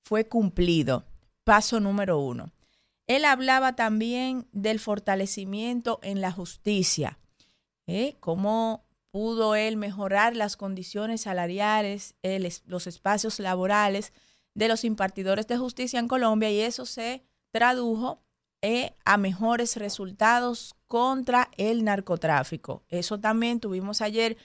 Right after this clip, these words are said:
el fiscal aquí, el del Ministerio Público, Eduard Veras, ¿verdad? Y él hablaba de cómo en esta gestión de Luis Abinader es donde el Ministerio Público ha tenido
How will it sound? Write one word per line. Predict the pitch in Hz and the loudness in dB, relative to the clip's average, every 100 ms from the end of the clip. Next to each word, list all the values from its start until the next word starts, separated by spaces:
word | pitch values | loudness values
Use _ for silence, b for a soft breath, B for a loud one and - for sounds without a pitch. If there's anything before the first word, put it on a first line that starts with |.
| b b _ | b b _
el | 202 214 | -4 -4
fiscal | 214 233 - 233 233 240 | -2 -4 0 6 6 6
aquí, | 240 240 240 240 - | 0 -4 -6 -6 -10
el | 196 196 185 180 | -10 -8 -8 -6
del | 190 | -4
Ministerio | 190 185 208 220 233 | -2 -4 -2 0 0
Público, | 247 240 226 202 - | -4 -6 -6 -6 -2
Eduard | 196 226 233 | 2 2 2
Veras, | 247 233 220 | 2 2 2
¿verdad? | 233 247 233 165 - _ _ _ _ | 0 2 2 2 -2 _ _ _ _
Y | 202 208 | -2 0
él | 214 226 | 0 2
hablaba | 233 247 247 226 214 214 | 2 4 6 6 8 4
de | 214 220 | 2 -2
cómo | - 262 226 208 214 - - | 2 2 4 0 -4 -6 -4
en | 214 214 | -2 -2
esta | 269 - 285 | -2 -2 0
gestión | 269 - 240 233 220 | 0 0 0 2 2
de | 202 | 0
Luis | 220 240 | 2 2
Abinader | 226 226 220 202 190 196 - | 2 2 2 2 0 0 -2
es | 214 - | -4 -2
donde | 214 208 | -2 -2
el | 196 | -4
Ministerio | 190 190 214 233 233 | -6 -6 -2 0 0
Público | 226 190 185 185 - - | -2 0 -2 -2 2 8
ha | 240 269 | 8 8
tenido | 294 262 240 262 233 165 | 4 2 4 4 4 2